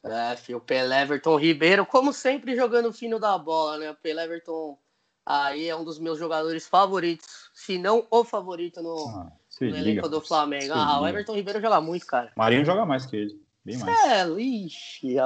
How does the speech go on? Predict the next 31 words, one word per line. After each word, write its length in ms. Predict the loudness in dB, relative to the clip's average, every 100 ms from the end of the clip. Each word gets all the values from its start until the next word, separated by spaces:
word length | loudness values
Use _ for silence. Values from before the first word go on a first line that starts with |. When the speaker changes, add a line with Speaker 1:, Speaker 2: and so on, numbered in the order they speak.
| 6
Speaker 1:
vai 180 | 6 4
começar 440 | 0 -2 2 2
a 60 | 4
falar 280 | 2 2
de 120 | 0 -6
Santos. 260 | -8 -8
Nós 200 | -8 -8
nem 160 | -4 -6
chegou 400 | -2 -2 0 -2
no 120 | -2
Santos 380 | -8 -8 -6 -2
ainda, 480 | -2 -2 -6 -10 -10
velho. 240 | -10 -14 _ _ _ _ -8
Aí, 220 | 2 2
vamos 320 | 2 -2 0
lá. 240 | 2 0 -4 _ _ _ _ _ _
O 100 | 0
Atlético 400 | 2 2 0 2
Paranaense 500 | 2 2 0 -4 -2
recebeu 320 | -4 -4 -4
o 40 | 0
Bragantino 680 | 0 0 -6 -8 -10 -8
num 280 | -6 -8 -6
outro 380 | -6 -6 -4 -4
jogo 600 | -2 -4 -4 -4 -4 -8 _ _ _ _ _
tec-, 420 | 0 0 -2 -8 -4
tecnicamente 680 | -2 -2 2 2 2 -2 -6
baixo, 580 | -2 6 6 4 0 -2
né? 220 | 0 -2 _ _ _ _ _ -8
É, 220 | -4 -4
qualidade 920 | -2 -2 0 2 2 2 -2 -2 -4